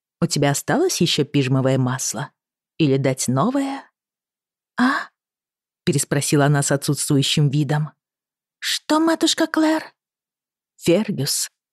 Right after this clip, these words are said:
с изысканным поклоном открывал дверцу кареты, и всё внимание Марсели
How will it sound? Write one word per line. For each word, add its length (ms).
с 140
изысканным 520
поклоном 680
открывал 480
дверцу 420
кареты, 640
и 120
всё 240
внимание 520
Марсели 640